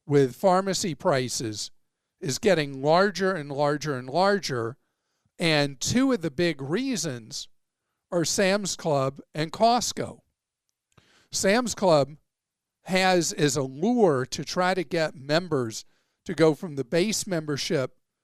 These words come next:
to their fancy plus membership that gives you cash back all year long and all that stuff, has a real attention getter prescription drug program for their plus members where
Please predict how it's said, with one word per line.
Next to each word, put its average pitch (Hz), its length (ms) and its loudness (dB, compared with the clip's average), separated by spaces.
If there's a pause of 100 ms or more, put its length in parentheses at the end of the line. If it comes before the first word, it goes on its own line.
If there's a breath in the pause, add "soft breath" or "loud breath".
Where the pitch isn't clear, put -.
(320)
to 165 160 2
their 139 640 2
fancy 175 580 -2
plus 185 460 0
membership 139 580 -4
that 143 120 -16
gives 151 220 -6
you 151 100 -8
cash 143 420 -4
back 131 360 -4
all 131 200 0
year 127 240 -6
long 120 420 -4
and 113 80 -8
all 120 140 0
that 139 260 -2
stuff, 107 400 -6 (1080)
has 185 600 2 (580)
a 147 300 2
real 196 420 0
attention 190 580 -4
getter 139 500 -2 (680)
prescription 170 560 0
drug 190 360 0
program 123 560 -2
for 165 260 0
their 175 160 0
plus 156 380 -2
members 117 540 -8 (500)
where 151 380 6